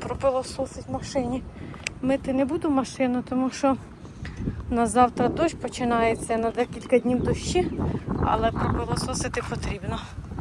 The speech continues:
То ми поїдемо, пропилососимо. Не так уже жарко, порівняно з вчорашнім днем.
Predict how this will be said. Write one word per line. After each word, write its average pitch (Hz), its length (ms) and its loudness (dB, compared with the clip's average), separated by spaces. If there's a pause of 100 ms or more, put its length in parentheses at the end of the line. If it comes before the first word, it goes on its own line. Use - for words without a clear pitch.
(640)
То 240 80 -8
ми 226 140 -4
поїдемо, 233 580 2 (480)
пропилососимо. 220 1000 -2 (960)
Не 233 100 0
так 247 280 2
уже 226 200 -2
жарко, 254 460 0 (1040)
порівняно 233 420 4
з - 40 -6
вчорашнім 240 640 2
днем. 254 260 2